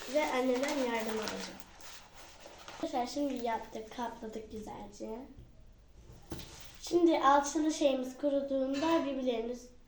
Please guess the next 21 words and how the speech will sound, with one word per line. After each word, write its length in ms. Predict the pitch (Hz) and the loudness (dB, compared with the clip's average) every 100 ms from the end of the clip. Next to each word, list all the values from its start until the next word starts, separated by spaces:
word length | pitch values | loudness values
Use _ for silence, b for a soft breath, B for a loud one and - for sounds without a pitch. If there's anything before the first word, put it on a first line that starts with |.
| - | -10
e, 200 | 214 254 | -2 -2
üst 180 | 277 240 | -2 -10
üste 200 | - 294 | 0 0
yapıştıracağız. 840 | 277 - - 214 - - - - - - - - - - 123 - - - - - - - - - - - | 0 -6 -12 -12 -10 -12 -14 -20 -20 -20 -20 -20 -20 -20 -20 -20 -20 -20 -20 -20 -20 -20 -20 -20 -20 -2
Arkadaşlar, 460 | 269 277 311 294 247 | 0 2 0 0 -4
şimdi 260 | 277 302 | -2 -4
şöyle 320 | 285 302 269 285 | -2 0 0 0
harflerimiz 680 | 277 226 - 226 220 214 | -2 -2 -4 -4 -4 -6
var. 340 | 214 233 285 262 | -6 -4 -4 -2
Buna 280 | 262 262 269 | -2 -2 -4
"Hoş 200 | 262 - | -6 -4
geldin 340 | 240 254 277 | 0 0 0
Ramazan" 360 | 240 233 240 214 | -2 -2 -2 -4
yazacağız. 640 | 208 202 - - 233 277 - b b b - - - - - | -4 -8 -8 -6 -6 -6 -14 b b b -20 -20 -20 -20 -2
Dü-, 280 | 359 - - | 0 0 -2
güzelce 440 | 311 311 254 254 | 0 4 2 2
yapıştıracağız. 680 | 294 254 - - 226 214 214 | 0 -2 -6 -6 -4 -6 -6
Yamuk 260 | 226 233 - | -6 -6 -12
bir 60 | |
şekilde 500 | - 233 - 240 269 | -18 -18 -16 -16 -14
değil. 160 | 233 214 | -16 -18